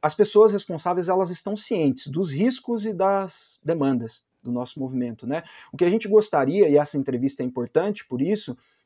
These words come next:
é que também a população, no geral, também ficasse informada. Tem muita gente achando que essa volta às aulas é uma volta normal. O filho vai pra escola, vê o amiguinho,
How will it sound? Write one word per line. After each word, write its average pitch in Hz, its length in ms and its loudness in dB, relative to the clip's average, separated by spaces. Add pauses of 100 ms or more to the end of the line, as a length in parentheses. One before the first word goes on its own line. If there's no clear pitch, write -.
é 156 120 4
que 160 120 -6
também 202 480 0
a 156 80 2
população, 226 880 0 (880)
no 151 160 0
geral, 180 440 4
também 190 280 -2
ficasse 180 400 -8
informada. 135 640 -2 (340)
Tem 208 120 -2
muita 240 300 2
gente 202 220 -2
achando 190 280 -6
que 196 80 -8
essa 180 220 -4
volta 165 340 0
às 135 120 -2
aulas 185 240 -2
é 202 40 -6
uma 208 120 -6
volta 214 240 -2
normal. 208 560 -2 (200)
O 139 60 -14
filho 190 220 2
vai 180 100 4
pra 190 120 -2
escola, 175 460 4
vê 139 120 -2
o 165 100 0
amiguinho, 165 640 -4